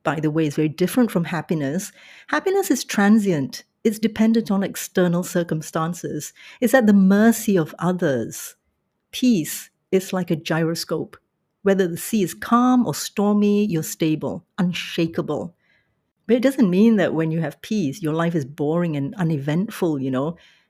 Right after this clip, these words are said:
You can have both peace and happiness, that spike in your blood sugar that makes you high for a moment. And when it disappears, you're still okay.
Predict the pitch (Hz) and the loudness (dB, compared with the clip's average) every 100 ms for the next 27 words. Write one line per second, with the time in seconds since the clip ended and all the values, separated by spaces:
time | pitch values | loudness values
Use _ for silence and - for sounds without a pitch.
0 | - 233 233 247 277 214 165 151 180 156 | -4 -4 2 4 4 4 2 2 4 4
1 | 147 - - 180 170 147 147 185 202 175 | -2 -10 -6 -4 -4 -6 -6 -6 -4 -2
2 | 120 - - _ - 170 - - - 185 | -2 -6 -14 _ -6 -6 -4 -8 -2 0
3 | 208 202 170 143 151 151 - 190 185 156 | 2 2 2 2 -2 -2 -2 0 0 0
4 | 175 170 170 - 170 170 165 160 151 147 | -4 -2 -2 0 0 0 0 0 0 -2
5 | 151 185 226 - _ _ _ _ - 240 | 0 0 -2 -4 _ _ _ _ 4 8
6 | 262 262 208 208 208 - 262 185 160 233 | 8 6 2 2 0 2 2 2 2 -2
7 | 226 - - 262 285 - 185 170 - 226 | -2 -4 0 2 2 2 2 0 -2 0
8 | 277 185 - | 0 -2 -6